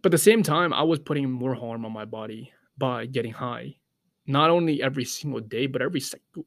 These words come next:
every single second of the day. And honestly, I felt like a complete disappointment. I felt like a complete disappointment. I felt as if I was a complete failure, and, uh,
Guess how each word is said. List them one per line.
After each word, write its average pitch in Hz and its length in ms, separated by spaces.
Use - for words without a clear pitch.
every 269 300
single 240 320
second - 540
of 131 120
the 123 80
day. 120 400
And 202 580
honestly, 180 760
I 175 120
felt 180 200
like 190 140
a 160 40
complete 151 380
disappointment. - 580
I - 40
felt 208 160
like 190 120
a 180 40
complete 180 440
disappointment. 143 680
I 170 100
felt 180 600
as 151 240
if 147 400
I 143 60
was 156 140
a 151 40
complete 147 540
failure, 139 500
and, 156 520
uh, 147 340